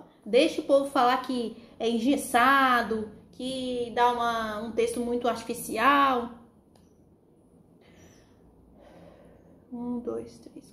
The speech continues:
quatro. Tem que respirar e contar. Por quê? Gente, se você souber utilizar o chat G P T da forma correta, os prom-, os prompts corretos, os comandos corretos, ele vai te ajudar muito.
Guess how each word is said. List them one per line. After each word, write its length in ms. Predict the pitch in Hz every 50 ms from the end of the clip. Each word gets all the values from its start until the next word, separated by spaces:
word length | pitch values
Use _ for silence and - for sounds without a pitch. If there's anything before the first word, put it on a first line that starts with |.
| -
quatro. 160 | _ 302 - _ _
Tem 140 | - 226 220
que 100 | - 226
respirar 460 | 220 220 220 - - - - - -
e 60 | -
contar. 440 | - - 226 - - - - - - -
Por 180 | - 262 269 277
quê? 360 | - - 240 196 185 - - - - - - -
Gente, 360 | 208 - 285 277 240 - -
se 80 | -
você 200 | 294 320 320 427
souber 240 | 440 427 381 330 285
utilizar 460 | 277 277 277 254 240 220 202 220 214
o 60 | 220 220
chat 180 | - 202 202 202 -
G 80 | - 202
P 120 | 185 180
T 160 | - - 214
da 80 | 196 202
forma 220 | 202 208 214 214
correta, 460 | 208 - 196 185 202 226 220 208 214 -
os 80 | -
prom-, 440 | - - 247 262 311 330 302 - -
os 160 | - 254 240 -
prompts 480 | - - 277 320 339 320 - - -
corretos, 540 | - - 226 214 208 208 202 196 - - -
os 100 | 233 -
comandos 460 | - - 247 240 254 285 320 320 -
corretos, 500 | - - 226 220 208 202 196 202 - - - - - - - - _ -
ele 220 | - 269 - 370
vai 340 | 370 285 262 269 269 302 339
te 140 | 330 - 381
ajudar 340 | 339 311 302 269 269 285 311
muito. 560 | 311 285 254 262 262 254 240 254 185 185